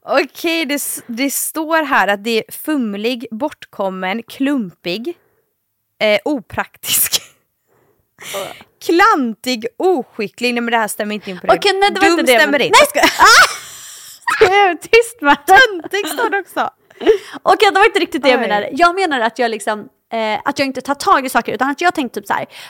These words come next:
Speaker 2: "Okej, men jag har en P T-utbildning, jag hade absolut kunnat vara online P T, det hade passat ju perfekt med allt jag gör." Eh,
Speaker 1: Ja.
Speaker 2: men så är det typ att jag är så här: "Ja, fast jag vet inte hur man skaffa-, skaffar en P T online-hemsida." Så då har jag inte gjort det.
Speaker 1: Nej,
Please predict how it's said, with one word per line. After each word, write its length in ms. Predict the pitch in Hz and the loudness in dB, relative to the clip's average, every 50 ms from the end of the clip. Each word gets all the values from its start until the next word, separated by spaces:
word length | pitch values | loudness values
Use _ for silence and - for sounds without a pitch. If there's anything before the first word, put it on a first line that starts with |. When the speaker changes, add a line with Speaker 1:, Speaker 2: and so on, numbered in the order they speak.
| - _ | -10 _
Speaker 2:
"Okej, 400 | - 466 466 - 320 240 240 254 | -2 -2 -2 -2 -4 -4 -4 -4
men 180 | 262 277 269 269 | -4 -4 -2 0
jag 220 | 311 311 302 302 | 2 2 2 4
har 160 | 247 247 233 | 4 2 2
en 80 | 220 214 | 2 0
P 140 | - 294 294 | -4 -6 -6
T-utbildning, 540 | 277 285 262 - 269 262 254 254 254 254 240 | -6 -6 -10 -8 -8 -6 -6 -4 -4 -4 -4
jag 100 | 226 208 | -2 -2
hade 160 | 208 202 196 | -2 -4 -6
absolut 280 | 196 - - 214 208 - | -10 -12 -12 -14 -14 -10
kunnat 160 | - 208 202 | -10 -8 -4
vara 100 | 202 196 | -4 -4
online 280 | 202 220 254 285 285 269 | -2 0 -2 -2 -2 -2
P 140 | - 262 247 | -4 -4 -2
T, 220 | 247 262 254 247 226 | 0 0 0 0 0
det 60 | 214 | 0
hade 100 | 208 196 | -2 -2
passat 340 | 196 - 214 - - 196 - | -4 -8 -12 -10 -10 -12 -12
ju 60 | 202 | -12
perfekt 520 | 196 - 202 196 - - 294 294 - - - | -8 -8 -8 -8 -4 -6 -6 -6 -6 -8 -6
med 140 | 240 220 214 | -6 -6 -6
allt 160 | 208 - - | -6 -8 -8
jag 100 | 202 202 | -6 -2
gör." 300 | 220 294 294 285 285 294 277 - - - - - - - _ _ _ | 0 2 2 2 2 0 -4 -8 -16 -20 -20 -20 -20 -20 _ _ _
Eh, 120 | - 254 240 233 226 226 - | 0 2 2 4 2 0 0
Speaker 1:
Ja. 300 | 208 208 196 185 180 196 - | -2 -4 -4 -4 -6 -6 -4
Speaker 2:
men 440 | 262 277 311 330 285 226 220 233 | 0 2 2 4 4 2 0 -2
så 120 | - - 330 | -4 -4 -4
är 60 | 302 | -4
det 80 | 262 254 | -4 -4
typ 180 | - 247 - | -6 -8 -8
att 80 | 226 202 | -6 -6
jag 100 | 214 208 | -6 -6
är 40 | 202 | -4
så 100 | - 214 | -2 -2
här: 180 | 202 190 196 - _ _ _ _ _ _ _ - | -2 -2 -4 -8 _ _ _ _ _ _ _ -4
"Ja, 100 | 339 311 | -4 -4
fast 220 | - 277 247 - | -4 -6 -6 -6
jag 80 | 220 208 | -8 -8
vet 120 | 240 - | -8 -8
inte 160 | 349 339 277 | -8 -6 -6
hur 80 | 254 220 | -6 -6
man 120 | 214 214 | -6 -8
skaffa-, 500 | 214 - 240 226 - _ - 165 - - | -6 -6 -8 -8 -8 _ -16 -16 -16 -14
skaffar 400 | - - 254 233 - _ 208 202 | -10 -10 -10 -10 -8 _ -6 -4
en 240 | 208 202 202 196 202 | -4 -4 -6 -8 -10
P 140 | - 226 208 | -10 -10 -8
T 100 | - 214 | -6 -6
online-hemsida." 680 | 208 208 220 220 208 185 - - - - 226 247 285 - _ _ _ _ _ _ _ _ _ _ - | -4 -4 -4 -6 -6 -10 -12 -12 -10 -10 -8 -8 -8 -10 _ _ _ _ _ _ _ _ _ _ -8
Så 120 | - 339 | -4 -2
då 80 | 254 277 | -2 -2
har 40 | |
jag 60 | 311 320 | -2 -4
inte 120 | - - | -6 -10
gjort 100 | 214 - | -10 -8
det. 120 | 269 - - - _ _ _ _ _ _ _ _ _ _ _ _ _ _ _ _ _ _ _ _ _ _ _ - | -10 -12 -12 -14 _ _ _ _ _ _ _ _ _ _ _ _ _ _ _ _ _ _ _ _ _ _ _ -8
Speaker 1:
Nej, 520 | 247 262 269 269 262 262 262 254 233 | -4 -2 0 0 0 0 -2 -2 -4